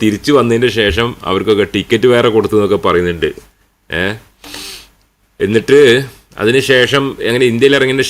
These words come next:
ശേഷം പിന്നെ അത് പരിശോധിച്ച് എങ്ങ-, എന്താണ് ജാമാവാൻ കാറെന്ന് പരിശോധിച്ച്. അപ്പൊ ആ, അതൊരു വീഡിയോ ആണ് ട്ടോ. ഞാൻ വീഡിയോ ഇവിടെ ഇടുന്നില്ല, കാരണം വീഡിയോ ഇട്ടാൽ പിന്നെ ഡിസ്ഗസ്റ്റിംഗ് വീഡിയോയിലേ വരിക, വൃത്തികെട്ട വീഡിയോയിലാണ് പിന്നെ, ഏ,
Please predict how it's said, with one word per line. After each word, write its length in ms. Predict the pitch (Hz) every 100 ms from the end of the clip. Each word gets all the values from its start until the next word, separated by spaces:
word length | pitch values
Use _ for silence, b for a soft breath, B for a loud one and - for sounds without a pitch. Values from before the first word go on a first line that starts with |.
| 117
ശേഷം 520 | 113 - 117 73 - _ _ _ _ _ _ - -
പിന്നെ 280 | 101 104 101 98
അത് 80 | 110 110
പരിശോധിച്ച് 640 | 104 110 107 135 135 - 90 - _ -
എങ്ങ-, 260 | 107 117 98
എന്താണ് 280 | 107 117 131
ജാമാവാൻ 500 | 117 104 104 117 123 110
കാറെന്ന് 300 | 98 104 110
പരിശോധിച്ച്. 560 | 104 87 82 95 90 78 - -
അപ്പൊ 140 | 76 92
ആ, 20 | 117 113 -
അതൊരു 240 | 95 135
വീഡിയോ 320 | 139 127 135 147
ആണ് 100 | 107
ട്ടോ. 120 | 117 123
ഞാൻ 100 | 101
വീഡിയോ 220 | 101 98
ഇവിടെ 120 | 113 120
ഇടുന്നില്ല, 260 | 113 104 85
കാരണം 160 | 87
വീഡിയോ 160 | 98 98
ഇട്ടാൽ 200 | 101 110
പിന്നെ 220 | 113 113 113 b b b - 90
ഡിസ്ഗസ്റ്റിംഗ് 580 | 95 82 120 - 135 123
വീഡിയോയിലേ 220 | 120 104
വരിക, 120 | 87 73 - 98
വൃത്തികെട്ട 500 | 101 - 143 131 123 131
വീഡിയോയിലാണ് 440 | 110 110 110 110 131
പിന്നെ, 260 | 113 101 107 104 - _ _ _
ഏ, 80 | _